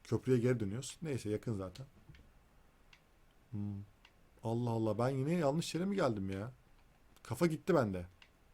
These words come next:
Yok, yukarı, doğru, doğru, yukarı çıkıyoruz. Evet, bu köprüye geldikten sonra sol tarafta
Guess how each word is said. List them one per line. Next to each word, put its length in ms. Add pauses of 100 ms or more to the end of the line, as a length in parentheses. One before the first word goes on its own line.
(200)
Yok, 220
yukarı, 360
doğru, 280
doğru, 200
yukarı 240
çıkıyoruz. 360 (4000)
Evet, 200
bu 80
köprüye 340
geldikten 520
sonra 480 (680)
sol 340
tarafta 600